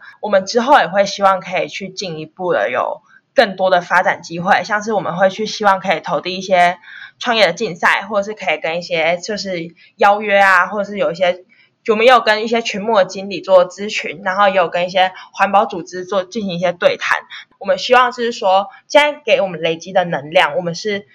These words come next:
可以慢慢的把它变成是一个如何去优化我们这一套系统，让它变得是更符合台湾市场的需要，然后更贴近台湾人民的需求。所以我们希望这，这个东西是可以走得更长远，然后直到它真的变成是，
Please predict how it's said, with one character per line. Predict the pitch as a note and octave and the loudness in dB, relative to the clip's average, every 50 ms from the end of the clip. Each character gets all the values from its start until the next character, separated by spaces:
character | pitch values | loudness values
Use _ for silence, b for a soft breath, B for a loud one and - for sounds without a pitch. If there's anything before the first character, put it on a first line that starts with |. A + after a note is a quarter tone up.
| b b _ | b b _
可 | - G#3 G3+ F3 | -4 0 0 2
以 | D3+ D#3+ | 2 2
慢 | G3 G#3+ G3+ F#3+ | 0 0 0 2
慢 | G#3 F#3+ F3 | 0 0 0
的 | D3+ C#3+ | 0 -4
把 | - D#3+ | -6 -4
它 | - - F#3 | -2 -2 0
变 | G#3 G3 F3 | 0 -2 -4
成 | F3+ E3+ E3 | -6 -10 -10
是 | E3+ F#3+ | -8 -8
一 | F3+ F3 | -4 -2
个 | F3 A#2+ - - _ - | -2 -2 -2 -6 _ -2
如 | G#3+ A3 A#3 | 2 2 4
何 | A#3 A#3 G#3 | 6 6 4
去 | G3+ - - A#3 | 4 2 -4 -4
优 | G3+ A3+ G#3 G3+ G#3+ | 0 2 2 2 2
化 | G#3+ A#3 G3+ | 2 2 2
我 | F3+ | 2
们 | E3+ E3 D#3 | 2 0 -4
这 | D#3+ F3 E3 | -2 -2 -2
一 | E3+ | -2
套 | E3+ - G3 D3 | -2 -2 -2 -2
系 | - - - G3+ - | -2 -4 -8 -8 -10
统， | - - - - - | -8 -8 -8 -4 -2
让 | G#3 G#3+ | -2 -2
它 | G#3 G3+ G3 | 0 -2 -4
变 | G3 G#3+ G3 | -4 -2 -4
得 | F3+ E3+ | -4 -4
是 | E3+ F3+ G3 F#3 F#3 F#3 b b b b - | -6 -8 -10 -10 -10 -12 b b b b 2
更 | - C4 B3+ | 2 2 2
符 | A#3 - F3+ F3 | 2 -6 -10 -6
合 | F3+ E3+ E3 | -4 -4 -4
台 | E3 - - F3+ F3 | -4 -2 -2 2 4
湾 | F#3+ F#3+ G3+ G3+ | 4 2 2 0
市 | - - A#3+ | -4 -6 -6
场 | G3+ - - C#3+ - | -8 -8 -10 -10 -8
的 | E3 | -8
需 | - - - E3 E3+ | -10 -10 -10 -8 -2
要， | F3+ G3 F3+ - B B B B | 2 2 2 0 B B B B
然 | - F#3 F3+ | -2 0 0
后 | F#3+ | 2
更 | F#3 A3 G#3 G#3 | 2 0 -4 -4
贴 | - G3+ F#3 F#3 | -2 -2 -2 -2
近 | F#3+ G#3 G3 | -2 -6 -8
台 | F#3+ - F3+ E3+ | -8 -6 -2 2
湾 | F3+ F#3 G3+ G3 | 4 4 4 4
人 | F3+ | 2
民 | E3+ E3+ | 0 -2
的 | E3 D#3+ | -6 -6
需 | E3+ - - F3+ F#3 | -8 -8 -10 -10 -8
求。 | F3+ - - - G#3 B B B B | -4 -2 -2 -2 -2 B B B B
所 | B - B3+ | B 4 4
以 | B3 | 4
我 | A#3 | 4
们 | A3+ F#3+ | 0 -6
希 | - G#3 | -4 -2
望 | G3 G3 G3 | 0 0 0
这， | G3 G3+ G3+ G3+ | -2 -8 -12 -6
这 | - G#3+ G3 | 0 0 2
个 | F#3+ | 2
东 | F#3 F3+ F3+ F3 | 2 0 -2 -6
西 | F#3 F3 | -8 -14
是 | - G3+ | -14 -14
可 | F#3+ - F3 D#3 | -12 -6 0 0
以 | D3+ C3 - - | 0 0 0 -2
走 | - A3 G3 F#3 | 2 4 4 4
得 | E3+ F3+ | 4 4
更 | C4+ C4 A#3 | 2 2 2
长 | - - F#3+ E3 F3 F#3+ | 2 -6 -8 -8 -6 -6
远， | D#3+ - - | -8 -8 -6
然 | - - | -8 -4
后 | - G#3 G#3 G#3 | 2 2 2 2
直 | G#3 - F#3 | 0 -6 0
到 | G3+ A3 A3+ | 2 2 2
它 | G#3+ G#3 G3 G3 | 4 2 -2 -2
真 | G3 G3+ | 0 0
的 | G3 F#3 | -2 -2
变 | F#3+ A3 G3+ G3 | 0 0 -2 -2
成 | F#3 F#3 D3+ E3+ | -2 -6 -6 -8
是， | E3+ F#3+ F#3+ F#3 F#3 F#3+ | -6 -6 -6 -6 -6 -8